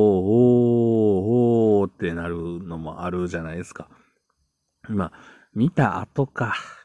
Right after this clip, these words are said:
だからラストがすごいなっていうか、ラストが思ってたのを超えてきたなってなると、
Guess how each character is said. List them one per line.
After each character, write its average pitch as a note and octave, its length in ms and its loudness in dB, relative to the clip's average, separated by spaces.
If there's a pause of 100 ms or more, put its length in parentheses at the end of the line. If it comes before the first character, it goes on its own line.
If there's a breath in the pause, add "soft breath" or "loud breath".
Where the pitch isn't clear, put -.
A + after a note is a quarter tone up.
(2500 loud breath)
だ A#2+ 140 -2
か G#2 80 0
ら G#2+ 140 -4 (120)
ラ D#4+ 80 -4
ス - 240 -20
ト F3+ 160 4
が E3+ 180 4
す - 220 -6
ご C#3 320 2
い A#2 100 0
な A#2+ 360 0
っ B2 40 -4 (320)
て A2+ 100 -6
い G#2 80 -2
う F#2+ 60 -6
か、 F#2 180 -4
ラ F#3+ 200 0
ス - 120 -20
ト F3+ 140 -2
が E3 120 0
思 D3+ 280 0
っ E3+ 60 -4
て - 280 -6
た B2+ 320 -2 (200)
の F#2+ 180 -4
を E2+ 100 -8
超 C#3 260 2
え D3+ 80 2
て D3+ 180 -2
き - 120 -20
た C3 180 -4
な A#2 280 -2
っ - 40 -16 (1400 soft breath)
て G2+ 160 0
な F2+ 200 0
る E2+ 180 -4 (120)
と、 F#2+ 480 2